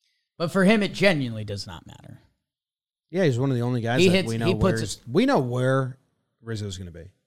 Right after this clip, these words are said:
Speaker 1: He puts one in the short porch on opening day, and you say, "All right,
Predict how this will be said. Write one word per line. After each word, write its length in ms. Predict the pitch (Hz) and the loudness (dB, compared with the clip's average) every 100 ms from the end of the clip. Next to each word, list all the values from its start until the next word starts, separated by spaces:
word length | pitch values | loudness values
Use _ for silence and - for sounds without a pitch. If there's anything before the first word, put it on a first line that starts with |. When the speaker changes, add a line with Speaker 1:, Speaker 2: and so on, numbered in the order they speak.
| _ _ | _ _
Speaker 1:
He 180 | _ 175 | _ -6
puts 260 | 170 190 185 | 0 -2 0
one 160 | 175 | -2
in 80 | 165 | 0
the 60 | 156 | -2
short 320 | - 151 - | -2 -4 -4
porch 280 | 143 135 - | -6 -4 -4
on 60 | 127 | -6
opening 380 | 120 117 117 | -6 -6 -8
day, 220 | 113 113 110 | -6 -6 -6
and 120 | 107 | -10
you 60 | 104 | -12
say, 260 | - 101 | -12 -10
"All 120 | 104 | -8
right, 260 | 113 139 110 | -4 -6 -6